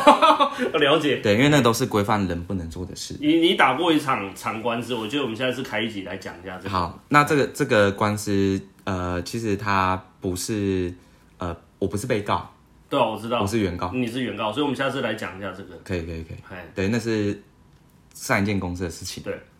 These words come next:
Speaker 1: 然后，
Speaker 2: OK。
Speaker 1: 就你做这个，它算衍生性金融商品吗？
Speaker 2: 嗯，它其实在国外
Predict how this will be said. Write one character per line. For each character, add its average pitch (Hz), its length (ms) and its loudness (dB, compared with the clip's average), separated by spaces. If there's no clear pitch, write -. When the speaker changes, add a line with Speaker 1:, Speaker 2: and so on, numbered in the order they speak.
Speaker 1:
然 131 140 2
后， 170 480 8
Speaker 2:
OK。 147 100 -6
Speaker 1:
就 220 140 6
你 139 260 2
做 190 240 4
这 190 60 4
个， 139 180 2
它 240 140 8
算 247 180 8
衍 135 160 0
生 151 160 4
性 151 220 4
金 135 140 0
融 104 120 -2
商 104 220 -6
品 87 120 -12
吗？ 78 100 -18
Speaker 2:
嗯， 110 840 2
它 202 160 4
其 151 180 -4
实 117 160 -2
在 143 200 2
国 98 180 -6
外 113 200 0